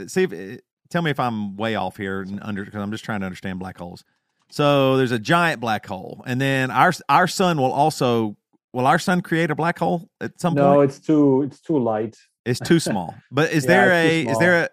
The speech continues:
Speaker 1: is there a star that's close enough to us to create a black hole that would suck in our, our galaxy?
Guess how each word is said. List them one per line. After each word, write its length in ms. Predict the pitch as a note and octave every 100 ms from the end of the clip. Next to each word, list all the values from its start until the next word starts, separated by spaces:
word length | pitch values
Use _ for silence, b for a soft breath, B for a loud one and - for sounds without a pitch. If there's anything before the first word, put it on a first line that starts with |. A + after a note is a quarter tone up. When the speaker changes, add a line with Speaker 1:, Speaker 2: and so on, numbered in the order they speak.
| _
Speaker 1:
is 120 | C3+
there 140 | C#3+ D#3+
a 60 |
star 340 | D3 E3 D3+ D3
that's 180 | B2+ -
close 260 | - D3
enough 180 | D3 C3+
to 180 | - D#3+
us 120 | D3+
to 120 | - C3+
create 240 | D3+ C3
a 20 |
black 220 | A#2 B2+ -
hole 180 | C#3
that 140 | A#2+ F#2+
would 140 | G#2
suck 260 | - B2+ A#2+
in 140 | B2+
our, 240 | A2+ A#2+ B2
our 160 | - A#2
galaxy? 560 | B2+ D3 F3 - G#3